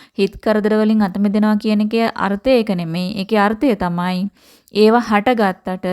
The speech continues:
ඒවා විසින් ඔබව අල්ලගෙන, ඔබව යට කරගෙන ඉන්නේ නෑ කියන එක. ඒවා විසින් ඔබව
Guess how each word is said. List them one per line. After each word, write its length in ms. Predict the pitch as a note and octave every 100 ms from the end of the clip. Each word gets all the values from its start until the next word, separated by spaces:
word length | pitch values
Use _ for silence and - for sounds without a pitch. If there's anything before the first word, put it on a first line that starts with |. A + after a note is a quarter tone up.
| F#3 G3 - - -
ඒවා 380 | - G3+ G#3+ G#3
විසින් 440 | F#3 G3+ C#4 C#4 D4+ E4
ඔබව 200 | - F#3+ F#3+ F#3+
අල්ලගෙන, 600 | - F3 G#3+ A#3 G3 E3+ E3 -
ඔබව 200 | - F3 G#3+
යට 340 | G3+ F#3+ F3+ A#3+
කරගෙන 380 | B3+ B3 A#3+ A#3+
ඉන්නේ 320 | A#3 G#3+ G#3
නෑ 240 | F#3+ F3+ F3+
කියන 260 | - F#3
එක. 240 | E3 - - - - -
ඒවා 460 | G3+ G#3 A3 A3+ G#3+
විසින් 420 | G3+ - B3 C4
ඔබව 200 | G3+